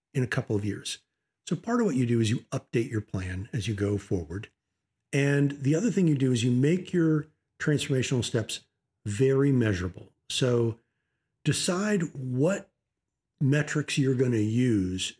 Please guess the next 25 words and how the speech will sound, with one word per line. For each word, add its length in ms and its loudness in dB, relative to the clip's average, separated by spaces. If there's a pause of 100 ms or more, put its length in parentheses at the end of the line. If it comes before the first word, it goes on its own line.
(200)
to 220 0
define 640 0
success. 680 -8 (140)
So 140 0
if 140 -2
you 120 4
say 220 2
you're 200 4
gonna 220 4
do 220 2
five 760 0
of 180 0
this 180 0
kind 260 0
of 80 -4
thing, 400 0 (800)
and 140 0
you 100 0
do 140 2
seven 400 2
of 100 0
those 240 0
things, 440 -2 (560)
you've 120 -4
succeeded. 600 -4